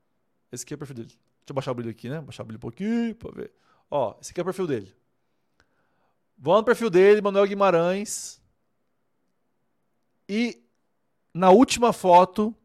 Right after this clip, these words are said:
comentem. "Participo da Perazoli. Aceito o convite do Perazoli." Eu já mandei convite pra ele. Por favor,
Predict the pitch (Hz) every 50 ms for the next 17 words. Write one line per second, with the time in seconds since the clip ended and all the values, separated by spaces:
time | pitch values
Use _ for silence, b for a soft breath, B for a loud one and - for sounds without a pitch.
0 | _ _ _ _ _ _ - 202 202 190 196 196 190 175 151 - 127 107 98 -
1 | _ _ _ _ _ _ _ - 165 180 190 185 180 - - - 190 202 214 208
2 | - - 202 196 190 185 - 202 202 196 165 139 165 185 196 190 190 175 147 123
3 | 113 b b b b b b b b b b b b _ _ _ - 151 - -
4 | 202 202 196 208 208 196 - 180 185 190 190 185 170 214 202 190 180 143 135 156
5 | 170 185 190 185 170 139 113 101 98 - _ _ _ _ _ 147 165 190 202 175
6 | 143 175 185 202 208 208 196 190 170 170 185 202 214 214 202 185 165 185 185 190
7 | 190 190 196 190 - - 190 185 185 165 139 147 151 160 165 - - - 165 147
8 | _ 170 160 151 135 131 131 131 117 104 98 98 - _ _ _ _ _ _ _
9 | _ _ _ _ _ _ _ _ _ _ _ _ _ _ _ _ - - _ -
10 | 175 214 196 - 226 220 185 147 156 151 131 120 104 101